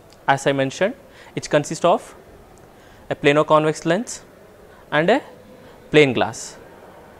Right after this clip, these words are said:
To differentiate this, we can see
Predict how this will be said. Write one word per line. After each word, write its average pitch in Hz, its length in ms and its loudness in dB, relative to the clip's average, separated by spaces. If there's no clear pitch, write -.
To 156 80 2
differentiate 185 520 2
this, 147 360 -4
we 147 80 -2
can 170 200 0
see 240 280 -4